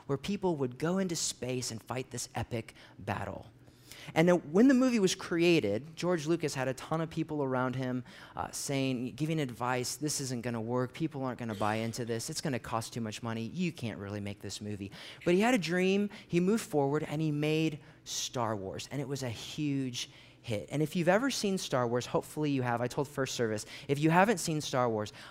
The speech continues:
I give you full permission to right now leave this church and go watch Star Wars. They're make-, it's only getting better. I love it.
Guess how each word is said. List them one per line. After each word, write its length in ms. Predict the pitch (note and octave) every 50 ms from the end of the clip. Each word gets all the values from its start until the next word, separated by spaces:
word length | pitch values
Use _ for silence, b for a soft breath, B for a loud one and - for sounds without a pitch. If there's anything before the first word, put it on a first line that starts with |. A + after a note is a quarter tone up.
| B B
I 120 | E3 F#3+
give 160 | G3 A#3 G3+
you 120 | F#3 F3+ D#3+
full 180 | - F#3+ G3
permission 480 | F3+ - F3 E3 E3 D#3+ - - B2+ A#2+
to 140 | - - B2
right 360 | A2 A2+ C3 C3+ D#3 E3 B2+
now 280 | C#3+ C3+ B2+ A#2 A2
leave 420 | G#2 A2 A#2 C3 C#3+ E3 D#3 C3+ C3+
this 180 | C#3+ C#3 -
church 380 | - - - D3 B2+ G#2+ G2 -
and 180 | - A#2+ A#2+ A2
go 200 | B2+ B2+ C3 C3
watch 320 | A#2 B2 B2+ A#2+ A#2 -
Star 340 | - - - B2+ A2 A2+ A2
Wars. 340 | G2+ G2+ F#2+ F#2+ G2+ - - B B B B -
They're 100 | F3+ F#3
make-, 180 | G#3 A3 A3+
it's 180 | - G3 G#3 -
only 200 | A3+ A#3+ B3 A#3+
getting 240 | G3+ A#3 A3+ A3 G#3
better. 240 | G#3+ A#3 A3+ D3 B2+
I 100 | C3+ C#3+
love 220 | E3+ G3+ G#3+ E3+
it. 140 | A#2 G#2+